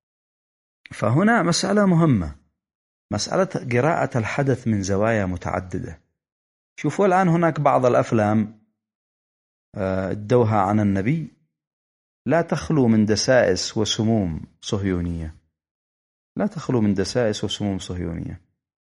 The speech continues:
يعني يجي يذكر لك معارك النبي ولا يذكر لك ارتباط اليهود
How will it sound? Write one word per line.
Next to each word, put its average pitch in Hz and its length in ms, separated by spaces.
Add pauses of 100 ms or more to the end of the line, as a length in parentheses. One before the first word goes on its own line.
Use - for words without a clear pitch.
(400)
يعني 104 280
يجي 131 180
يذكر 123 280
لك 110 220
معارك 110 420
النبي 110 600
ولا 165 300
يذكر 151 420
لك 151 460
ارتباط 120 540
اليهود 107 640